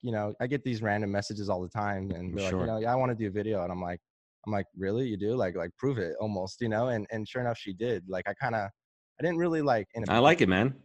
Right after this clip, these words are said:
Speaker 2: You're
Speaker 1: I was
Speaker 2: cur-,
Speaker 1: just
Speaker 2: you're
Speaker 1: like, I'm like,
Speaker 2: motivating.
Speaker 1: "Just do it," you know? And, and, and sure enough,
Speaker 2: Driven
Speaker 1: she did.
Speaker 2: motivation.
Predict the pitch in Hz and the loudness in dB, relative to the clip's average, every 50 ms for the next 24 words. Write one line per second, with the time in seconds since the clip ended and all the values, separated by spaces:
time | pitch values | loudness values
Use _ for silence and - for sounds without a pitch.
0 | _ - 113 117 123 131 143 143 139 - 123 160 156 147 120 - 135 143 139 139 | _ -4 0 2 4 6 6 6 6 4 4 4 4 4 2 0 4 6 6 8
1 | 131 104 98 85 85 78 - - - 165 185 139 98 85 80 95 95 98 104 113 | 8 8 6 6 4 2 -4 -4 -2 0 2 2 0 0 -2 -4 -4 -4 -4 -4
2 | 110 107 95 - 110 107 101 - 107 107 - - 127 123 123 127 123 131 127 123 | -4 -6 -6 -6 -6 -8 -8 -8 -8 -8 -6 -4 0 4 4 4 6 6 6 6
3 | 123 120 110 117 120 117 - - 80 80 - | 6 6 6 6 6 6 4 2 0 -2 -2